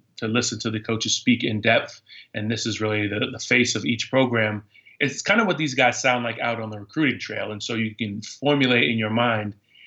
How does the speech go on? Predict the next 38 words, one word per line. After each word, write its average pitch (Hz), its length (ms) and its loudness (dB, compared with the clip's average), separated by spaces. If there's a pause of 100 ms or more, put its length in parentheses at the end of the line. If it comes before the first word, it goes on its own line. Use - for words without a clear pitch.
(160)
uh, 101 240 -4
what 113 180 0
that 113 220 4
pitch - 440 -4 (320)
for, 113 440 2
for 113 140 -2
River 110 240 2
Falls 107 400 2
or 107 60 0
what 113 140 2
that 113 180 4
pitch 123 240 0
for 113 100 -4
Southwestern 110 680 0
sounds 110 420 0
like 107 340 -2 (400)
to 117 280 2
a 110 220 2
eighteen-year-old 107 840 0 (380)
who's, 107 340 -2
uh, 101 320 0 (200)
getting 110 200 2
ready 107 180 2
to 104 60 0
pick 107 220 -2
his 90 100 -6
college, 98 380 0
or 95 80 -4
I 98 40 -4
guess 98 200 -6
they - 80 -6
might 95 180 -6
be 101 80 -6
seventeen 101 480 -4
or 90 60 -12
sixteen 113 440 -4
when 95 140 -6
they're, 95 220 -6